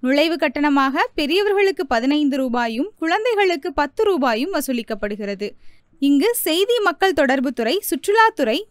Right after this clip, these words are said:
குறு சிறு மற்றும் நடுத்தர தொழில் நிறுவனங்கள் துறை, ஊரக வளர்ச்சி மற்றும் ஊராட்சித்துறை, வனத்துறை, வேளாண்மை துறை, காவல்துறை உட்பட இருபத்தி ஏழு அரசு துறைகளும் தங்கள் துறையின் மூலம் செயல்படுத்தப்பட்டு வரும் திட்டங்கள் குறித்து பொதுமக்கள் பார்த்து பயன்பெறும் வண்ணம் அரங்குகள் அமைத்துள்ளன.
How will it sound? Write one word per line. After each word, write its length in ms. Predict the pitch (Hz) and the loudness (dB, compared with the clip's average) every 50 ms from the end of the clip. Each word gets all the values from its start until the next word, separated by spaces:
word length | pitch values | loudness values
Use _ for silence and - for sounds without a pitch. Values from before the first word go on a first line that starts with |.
| _ _ _ | _ _ _
குறு 280 | - 349 392 453 508 | 0 4 6 6 6
சிறு 300 | 494 - 392 392 359 415 | 4 4 2 2 2 2
மற்றும் 380 | 392 370 311 262 - 339 381 403 | 2 0 0 -2 -2 -6 -4 0
நடுத்தர 460 | 359 285 277 285 403 - 427 403 427 | 0 2 2 2 0 0 0 0 0
தொழில் 300 | - - 302 285 294 294 | 2 0 0 0 2 2
நிறுவனங்கள் 580 | 277 277 269 277 277 269 269 269 269 277 277 240 | 2 2 2 2 2 2 2 2 2 0 -2 -2
துறை, 320 | - 220 208 254 359 403 | -2 -2 0 0 0 -2
ஊரக 460 | 381 294 311 381 427 453 440 453 453 | -4 -2 0 2 4 4 4 2 2
வளர்ச்சி 380 | 349 320 311 302 285 - - 359 | 2 2 0 0 0 -2 -4 -2
மற்றும் 540 | 339 277 240 - - 359 370 302 285 311 370 | -2 -2 -2 -4 -6 -6 -4 -4 -2 0 2
ஊராட்சித்துறை, 640 | 415 392 403 403 - 370 277 - 240 214 233 330 415 _ _ _ - - - _ - 214 | 2 2 2 2 0 -4 -2 -2 -2 0 -2 -2 -4 _ _ _ -20 -20 -20 _ -4 0
வனத்துறை, 560 | 247 269 339 453 466 - 427 403 403 427 440 | 2 4 4 2 2 2 0 2 2 2 0
வேளாண்மை 580 | 370 294 277 302 349 392 392 403 392 392 403 349 | 0 0 0 2 2 4 2 2 0 -2 -4 -4
துறை, 320 | 285 - 277 277 359 381 | -2 -2 0 0 0 0
காவல்துறை 600 | - - 262 277 311 359 403 339 - 370 339 339 | 0 0 2 2 2 2 0 0 0 -2 -2 0
உட்பட 460 | 302 269 214 - - 208 202 208 302 | 0 -2 -2 -4 -4 -4 -2 -2 -2
இருபத்தி 540 | 381 339 277 285 370 381 480 480 - 427 392 | -2 0 0 0 0 2 0 0 2 2 0
ஏழு 240 | 392 381 381 370 392 | 2 2 0 2 2
அரசு 380 | 330 254 247 285 381 - 392 - | 2 2 2 2 0 -2 -4 -4
துறைகளும் 540 | - 285 247 247 247 240 214 240 311 392 403 | -2 0 0 0 0 -2 -2 -2 -4 -4 -2
தங்கள் 360 | - 339 294 294 294 302 277 | 0 2 2 4 2 2 0
துறையின் 400 | 247 294 294 320 370 415 453 427 | -2 -4 -4 -2 -2 -4 -4 -6
மூலம் 300 | 403 381 359 349 339 359 | -6 -4 -4 -2 -2 -2
செயல்படுத்தப்பட்டு 760 | 302 302 262 269 277 247 302 285 - - 269 247 247 208 - 226 | -2 -2 -2 0 0 0 0 -2 -2 -4 -4 -6 -6 -6 -6 -4
வரும் 280 | 214 202 226 330 440 _ _ _ - - _ _ - | -2 -2 -2 -4 -4 _ _ _ -20 -20 _ _ -6
திட்டங்கள் 500 | 330 302 269 - 453 466 466 453 440 359 | -6 -6 -2 0 0 2 2 4 2 2
குறித்து 420 | 294 359 339 349 277 - 370 381 | 2 2 0 0 -2 -2 -2 -2
பொதுமக்கள் 560 | - 311 302 269 392 392 427 320 - 403 370 | 0 0 0 0 0 0 -2 0 0 -2 -2
பார்த்து 420 | - - 285 294 359 392 - 466 403 311 | 0 2 2 2 2 2 0 -2 -2 0
பயன்பெறும் 480 | 269 254 262 277 285 294 302 302 277 | 0 2 2 2 2 2 0 0 0
வண்ணம் 320 | 262 233 226 240 294 392 403 | 0 0 0 0 0 0 0
அரங்குகள் 460 | 269 247 277 285 285 294 269 294 277 | 0 0 2 2 2 0 0 0 -2
அமைத்துள்ளன. 600 | 240 226 208 196 - 220 208 202 196 196 202 | -2 -4 -4 -6 -8 -8 -6 -6 -6 -6 -6